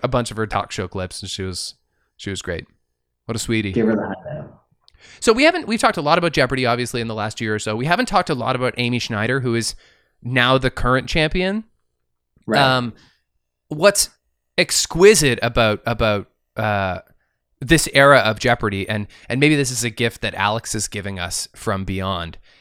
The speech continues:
Speaker 1: is the number of champions we're getting, like, in such a tight little period. The only
Speaker 2: Hmm.
Speaker 1: downside is that you remember Matt Amodio, who's a, a top four contestant of all time,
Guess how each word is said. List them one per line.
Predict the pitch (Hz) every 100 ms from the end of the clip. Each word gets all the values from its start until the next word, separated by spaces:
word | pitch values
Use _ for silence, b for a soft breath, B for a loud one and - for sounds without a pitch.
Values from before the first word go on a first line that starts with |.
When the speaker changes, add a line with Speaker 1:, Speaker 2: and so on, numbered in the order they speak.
| b -
Speaker 1:
is | 151 -
the | 139
number | 123 113 117 110
of | 98
champions | - 104 104 113 113 104
we're | 104
getting, | 95 90 117 120 104
like, | 98 - -
in | 113 110 - _ -
such | - 110 113
a |
tight | 104 - 117 -
little | 113 110
period. | - 98 117 160 175 b b b
The | - 175
only | 180 180 156
Speaker 2:
Hmm. |
Speaker 1:
downside | 175 147 185 - 123 110 107
is | 127 113
that | - 113 107 - _ _ _ _
you | 127
remember | 127 120 113
Matt | 117 117 113
Amodio, | 107 123 113 90 92 107
who's | 113 113
a, | 107 - _
a | 101 - -
top | 123 113 -
four | 120
contestant | 104 113 117 110 110
of | 98
all | 92
time, | - 131 104